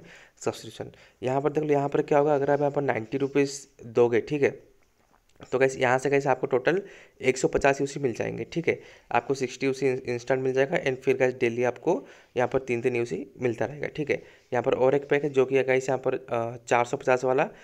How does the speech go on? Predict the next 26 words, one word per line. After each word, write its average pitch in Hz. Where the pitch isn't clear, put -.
यहाँ 131
पर -
गाइस 143
आपको 143
टोटल 135
गाइस 135
यहाँ 131
पर 131
मिल 120
जाएगा 123
वही 131
तीन 123
सौ 135
या 127
फिर 131
चार 120
सौ, 131
एक 123
मिनट, 113
I, 120
I 123
think 143
यहाँ 143
पर 143
आपको 143
टोटल, 147